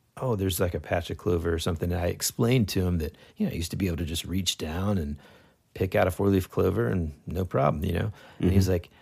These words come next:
Speaker 1: "I bet I can do it." He walks over there, man, and I'm not joking. Boop, first one. Bam,
Speaker 2: Oh,
Speaker 1: four-leaf
Speaker 2: man.
Speaker 1: clover. He also found, like, a five-leaf clover.
Speaker 2: Yep.
Speaker 1: You know, so it's, it's just wild.
Speaker 2: Yeah, I love that kind of stuff.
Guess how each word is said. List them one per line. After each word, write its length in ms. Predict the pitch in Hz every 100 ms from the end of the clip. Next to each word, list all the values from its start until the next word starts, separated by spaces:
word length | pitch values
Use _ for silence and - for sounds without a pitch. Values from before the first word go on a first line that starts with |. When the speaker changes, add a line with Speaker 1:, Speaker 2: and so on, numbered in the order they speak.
| _
Speaker 1:
"I 80 | -
bet 180 | 131 127
I 120 | 151
can 140 | 143 82
do 100 | 87
it." 140 | - -
He 100 | -
walks 320 | 107 123 143
over 160 | 107 92
there, 140 | 87
man, 240 | 82 82 82 -
and 200 | 98 92
I'm 340 | 87 80 78 78
not 280 | 87 90 101
joking. 460 | 85 73 - - - _ _ _
Boop, 160 | 339 - _ _
first 320 | - 104 -
one. 280 | 104 80 71 - _ -
Bam, 220 | 90 76
Speaker 2:
Oh, 160 | 82 82
Speaker 1:
four-leaf 280 | - 95
Speaker 2:
man. 80 | 80
Speaker 1:
clover. 280 | 76 92 76 - -
He 120 | -
also 240 | 127 135
found, 340 | 98 107 95 87
like, 300 | 82 78 - -
a 60 | -
five-leaf 580 | - 85 107 131 147
clover. 380 | - 156 160 180
Speaker 2:
Yep. 240 | 170 82 82 -
Speaker 1:
You 100 | 131
know, 100 | 107
so 460 | 90 104 95 92 - -
it's, 180 | 127 -
it's 160 | 113
just 220 | 123 104
wild. 220 | 85 76 90
Speaker 2:
Yeah, 160 | 85
I 80 | 95
love 260 | 95 80 73
that 140 | 67
kind 160 | 67 64
of 60 |
stuff. 280 | - 65 60